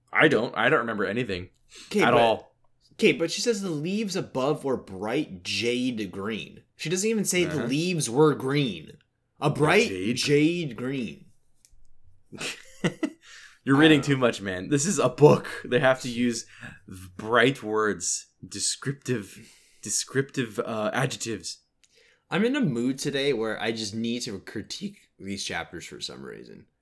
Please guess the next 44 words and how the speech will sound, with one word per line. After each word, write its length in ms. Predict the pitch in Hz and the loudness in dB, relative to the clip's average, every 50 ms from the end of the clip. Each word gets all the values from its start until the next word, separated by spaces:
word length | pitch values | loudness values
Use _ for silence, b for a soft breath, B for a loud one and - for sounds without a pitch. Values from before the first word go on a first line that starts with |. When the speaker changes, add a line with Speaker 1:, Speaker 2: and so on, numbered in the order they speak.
| _ | _
Speaker 2:
Like, 140 | 107 110 110 104 | -4 -2 -2 -2
Speaker 1:
All 80 | 82 80 | -2 -4
right, 100 | 69 - | -6 -10
well, 100 | - - | -12 -16
critique 400 | - - 101 - - 131 139 135 | -14 -14 -12 -8 -4 -4 -2 2
Speaker 2:
I 40 | - | 2
don't 100 | 170 190 - | 6 8 8
Speaker 1:
away, 120 | 233 180 | 8 8
Speaker 2:
know 60 | 160 131 | 6 4
why. 260 | 127 123 117 104 98 | 4 4 2 2 2
Speaker 1:
buddy. 240 | 82 78 78 82 - - - - | 2 0 -2 -4 -10 -16 -16 -10
Speaker 2:
I 60 | 113 | -8
don't 160 | 131 131 127 | -6 -4 -4
know 80 | 123 113 | -4 -4
why. 460 | 104 101 95 92 85 80 85 90 101 - - | -4 -4 -4 -4 -6 -8 -10 -14 -14 -12 -10
I'm 100 | 113 104 | -8 -8
just, 300 | 113 107 - - - - | -8 -8 -10 -10 -10 -10
I'm 140 | 123 131 143 | -8 -4 -2
in 120 | 160 160 | 0 0
that 200 | 160 135 98 98 | 0 -2 -2 -4
mood. 640 | 107 107 110 107 101 92 87 85 82 76 90 95 - | -6 -6 -4 -4 -6 -8 -8 -10 -12 -12 -12 -14 -14
Speaker 1:
<laughs> 60 | _ _ _ _ _ _ _ - - - - - | _ _ _ _ _ _ _ -12 -10 -10 2 4
Speaker 2:
Um, 460 | 349 320 - 202 - - - 98 98 - | 4 4 6 4 2 2 2 0 -2 -2
Speaker 1:
I'm 160 | - 123 156 131 | -2 0 0 2
always 300 | 110 127 131 123 110 107 | 2 4 2 2 0 -2
in 80 | 110 | -6
that 140 | 110 110 101 | -6 -6 -4
mood. 340 | 107 110 110 110 107 - - b b b b b | -2 -2 -2 -2 -2 -4 -8 b b b b b
I 60 | - 120 | -8 -6
just 160 | 131 143 - | -6 -2 0
tried 220 | 156 143 135 123 | 0 2 2 0
to 80 | 107 101 - - | -4 -10 -16 -16
keep 280 | - - - 123 - 110 | -14 -12 -12 -8 -8 -8
it 120 | - - | -10 -10
calm, 540 | - - - 95 95 104 107 113 117 127 131 143 B B B B B - | -12 -12 -8 -8 -6 -6 -6 -6 -6 -8 -10 -12 B B B B B -8
not 160 | 113 113 - | -8 -6 -6
to 60 | 110 101 | -4 -4
scare 380 | - - - - 110 107 110 | -4 -4 -4 -4 -4 -2 -2
away 300 | 110 101 101 104 110 117 | -2 -2 0 2 2 2
the, 260 | 107 98 92 78 76 - | 2 0 -4 -6 -6 -6
the 80 | - | -6
actual 300 | 82 101 - - - 95 | -6 -8 -8 -10 -12 -14
Twilight 420 | 87 - - 87 82 92 98 92 - | -14 -10 -8 -6 -4 -4 -4 -4 -4
fans. 500 | - 98 101 104 104 110 117 117 - - | -6 -4 -4 -4 -6 -6 -10 -14 -18 -20